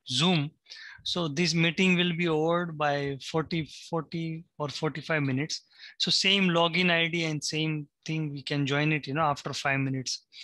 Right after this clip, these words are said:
if meeting is over. So let's begin today's, uh, topic.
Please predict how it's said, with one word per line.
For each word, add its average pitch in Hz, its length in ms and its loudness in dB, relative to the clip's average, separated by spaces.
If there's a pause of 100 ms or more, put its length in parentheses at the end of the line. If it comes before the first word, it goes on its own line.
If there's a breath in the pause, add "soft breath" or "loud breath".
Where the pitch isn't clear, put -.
(380 loud breath)
if 156 180 -4
meeting 151 540 2
is 165 240 2
over. 131 460 -4 (1040 loud breath)
So 202 160 -2
let's 196 360 4
begin 196 420 4
today's, 190 460 2
uh, 165 260 4 (220)
topic. 160 280 -6